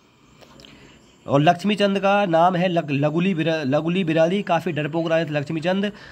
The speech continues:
और सोमचंद जो है चंद वंश के संस्थापक माने जाते हैं। कई बार आयोग द्वारा एक क्वेश्चन पूछा जा चुका है। उसके बाद नेक्स्ट क्वेश्चन है, तिलू रौतेली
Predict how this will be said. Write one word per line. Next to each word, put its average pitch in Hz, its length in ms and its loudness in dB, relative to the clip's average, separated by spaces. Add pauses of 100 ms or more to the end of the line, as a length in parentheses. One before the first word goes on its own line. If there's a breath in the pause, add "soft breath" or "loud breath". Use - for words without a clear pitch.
(200 loud breath)
और 196 180 2
सोमचंद 185 540 0
जो 180 160 -2
है 196 160 0
चंद 190 300 0
वंश 175 260 -2
के 196 80 -2
संस्थापक 160 480 0
माने 147 180 0
जाते 151 220 -2
हैं। 151 100 -6
कई 180 180 -2
बार 170 240 2
आयोग 156 320 -2
द्वारा 151 200 -4
एक 147 120 -8
क्वेश्चन 147 400 -10
पूछा 131 280 -10
जा 123 160 -8
चुका 156 300 -6
है। 185 240 -2 (460 loud breath)
उसके 170 200 -2
बाद 208 160 4
नेक्स्ट 202 260 0
क्वेश्चन 196 260 -2
है, 214 80 -2
तिलू 208 280 -2
रौतेली 202 480 0